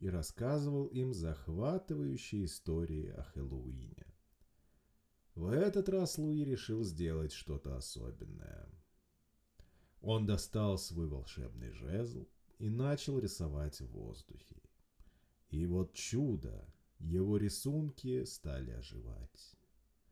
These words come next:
Дети играли с призраками, ведьмами, черными котами и даже летучими мышами. Все было так весело и волшебно.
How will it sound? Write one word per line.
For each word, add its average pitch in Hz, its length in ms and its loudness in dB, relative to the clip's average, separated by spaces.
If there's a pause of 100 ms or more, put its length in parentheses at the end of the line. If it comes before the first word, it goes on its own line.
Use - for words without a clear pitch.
(680)
Дети 82 560 2
играли 82 360 2
с - 100 -4
призраками, 127 1080 -2
ведьмами, 104 1120 0
черными 87 680 2
котами 104 840 -4
и 127 140 -6
даже 175 380 6
летучими 127 760 0
мышами. 73 920 -6 (760)
Все 85 200 -2
было 90 220 4
так 85 220 -2
весело 113 500 2
и 101 100 4
волшебно. 67 840 -2